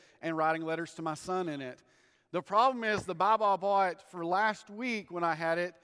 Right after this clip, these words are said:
was different than what was on the screen and in the pew Bibles in front of you. And I didn't know that.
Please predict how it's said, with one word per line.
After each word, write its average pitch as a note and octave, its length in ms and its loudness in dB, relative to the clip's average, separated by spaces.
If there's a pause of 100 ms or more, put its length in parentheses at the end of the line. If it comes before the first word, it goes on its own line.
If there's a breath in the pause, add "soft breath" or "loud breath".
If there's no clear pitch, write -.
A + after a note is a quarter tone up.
(240 soft breath)
was E3+ 320 0
different G#3+ 420 2
than F#3+ 140 0
what F#3+ 140 0
was E3+ 180 -2
on F3+ 160 0
the A#3 100 -2
screen F3+ 600 -4 (440 soft breath)
and G3 160 0
in G#3+ 120 0
the G3+ 80 -4
pew A3 180 -6
Bibles F#3+ 380 0
in F3 80 -6
front G3 240 -4
of D3+ 120 -4
you. A2 180 -14 (600 soft breath)
And F#3 500 0
I F#3+ 140 6
didn't A3+ 200 0
know A#3+ 180 2
that. C#3+ 400 -2